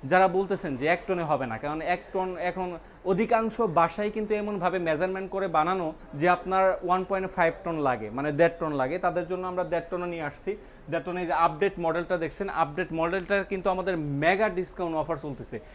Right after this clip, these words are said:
এটা শেপটা দেখছেন খুবই সুন্দর এবং খুবই প্রিমিয়াম শেপ। এটা কিন্তু হালকা যখন আলো পায় তখন এটা কিন্তু একটা লাইটের মতো একটা রিফ্লেকশন দেয়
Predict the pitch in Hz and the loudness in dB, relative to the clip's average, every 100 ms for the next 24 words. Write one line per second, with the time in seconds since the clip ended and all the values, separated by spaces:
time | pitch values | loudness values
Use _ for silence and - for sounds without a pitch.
0 | - - 160 180 196 196 - 214 202 196 | -16 -2 -2 0 2 2 2 -2 -2 -4
1 | 143 120 - - 196 202 214 208 - 190 | -6 -8 -8 -4 -2 0 -2 -4 -8 -6
2 | 185 208 226 - - - 165 175 190 - | -2 -2 -4 -12 -20 -4 -2 -2 -4 -6
3 | - 185 202 190 185 170 170 165 202 185 | -2 -2 -2 -4 -4 -4 -4 -4 -4 -2
4 | 180 185 190 190 147 165 190 185 202 185 | -2 -2 0 -2 4 4 4 4 2 2
5 | 190 196 - 180 196 - 165 202 - - | -2 -4 2 2 4 4 4 4 -12 -18
6 | - 170 175 185 175 175 196 185 185 208 | 0 0 2 -2 0 0 0 -2 -4 2
7 | 208 185 - 180 165 101 135 147 180 202 | 2 2 4 4 4 2 4 6 6 4
8 | 202 180 190 - 190 214 214 196 196 190 | 0 0 -2 2 4 4 2 4 4 4
9 | - 202 196 170 139 101 | -2 0 2 4 2 2